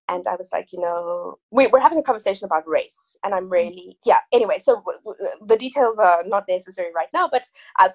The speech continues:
Speaker 1: I'm very interested in having black sperm. But she's like, "Seriously, Natasha, you swipe right on the whitest looking men." <laughs> I don't know where you thought this magical black sperm is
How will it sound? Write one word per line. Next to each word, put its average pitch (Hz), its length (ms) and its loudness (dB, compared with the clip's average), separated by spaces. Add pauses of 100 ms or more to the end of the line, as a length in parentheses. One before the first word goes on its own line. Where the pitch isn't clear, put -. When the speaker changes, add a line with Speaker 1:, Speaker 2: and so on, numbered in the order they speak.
Speaker 1:
I'm 214 220 4
very 196 220 -6
interested 190 360 -18
in 185 60 -14
having 175 240 -6
black 160 260 -4
sperm. - 580 -12
But 226 120 -6
she's 277 200 -8
like, 226 220 4
"Seriously, 185 760 -4
Natasha, 190 520 0
you 226 120 -4
swipe 311 440 0
right 208 360 4
on 208 160 0
the 202 120 -2
whitest 202 720 -2
looking 226 360 -8
men." 190 160 2
<laughs> - 40 -6
I 480 340 2
don't 480 120 2
know 554 120 8 (140)
where 320 240 2
you 381 80 -6 (120)
thought 359 200 0
this - 220 -6
magical - 760 -4
black - 180 -2 (200)
sperm 277 260 0
is 269 80 -20